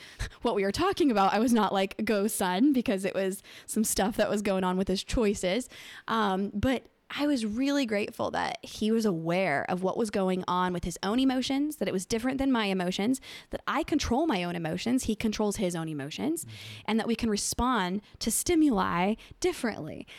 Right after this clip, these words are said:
Speaker 1: Um, so I was, I was just really grateful that, that he demonstrated that today.
Speaker 2: Yes. And if your parents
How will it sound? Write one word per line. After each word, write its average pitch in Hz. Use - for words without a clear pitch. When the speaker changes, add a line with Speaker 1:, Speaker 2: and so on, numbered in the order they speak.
Speaker 1:
Um, 196
so -
I 277
was, 277
I 262
was 262
just 269
really 294
grateful 240
that, 185
that 214
he 214
demonstrated 202
that -
today. -
Speaker 2:
Yes. 110
And 147
if 160
your 147
parents 160